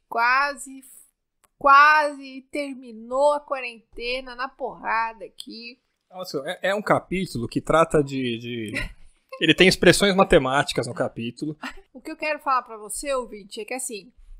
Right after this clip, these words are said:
Speaker 1: É, esse capítulo aqui faz parte da seção da mais-valia absoluta. Faz parte da seção da mais-valia absoluta. Então, se você, ouvinte,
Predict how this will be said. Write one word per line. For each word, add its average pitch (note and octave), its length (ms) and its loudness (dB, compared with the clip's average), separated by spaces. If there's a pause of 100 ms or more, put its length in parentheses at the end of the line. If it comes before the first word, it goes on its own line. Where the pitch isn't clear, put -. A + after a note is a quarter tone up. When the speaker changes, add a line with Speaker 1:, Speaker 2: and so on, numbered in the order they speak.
(140)
Speaker 1:
É, F#3 460 -6 (440)
esse D4+ 300 -2
capítulo B3 460 -8
aqui G#3 520 -14 (300)
faz A#3+ 340 -4
parte - 600 2
da D4 140 -6
seção B3 680 -12
da B3 140 -4
mais-valia A3+ 840 -10
absoluta. A#3 840 -16 (600)
Faz - 200 -16
parte A3+ 640 0
da G3 140 -6
seção A3+ 720 -12
da A3+ 120 -8
mais-valia G#3 800 -10
absoluta. A3 500 -12
Então, C4 180 -12
se C4+ 160 -12
você, G3+ 460 -12
ouvinte, A#3 720 -14